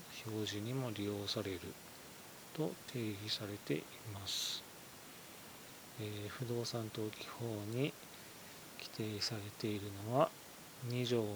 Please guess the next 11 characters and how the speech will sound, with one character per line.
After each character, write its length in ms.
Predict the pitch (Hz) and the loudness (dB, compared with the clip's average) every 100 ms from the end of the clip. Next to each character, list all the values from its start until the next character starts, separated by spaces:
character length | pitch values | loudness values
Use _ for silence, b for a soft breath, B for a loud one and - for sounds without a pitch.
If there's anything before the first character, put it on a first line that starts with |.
| 95 | 0
十 120 | - | 0
七 80 | 104 | 2
号、 840 | 107 104 101 98 98 98 104 - - - - - - | 0 -2 -2 -4 -4 -4 -4 -6 -10 -12 -12 -12 -2
三 260 | 117 113 107 | 2 2 2
十 180 | 107 98 101 107 | 0 -2 -2 -2
五 100 | 107 | 0
条、 300 | 110 113 143 - - 110 | 2 2 0 -6 -10 -4
不 0 | |
動 240 | 107 110 110 | 0 2 2
産 180 | 110 104 104 - | 0 -2 -4 0
登 120 | 107 | 0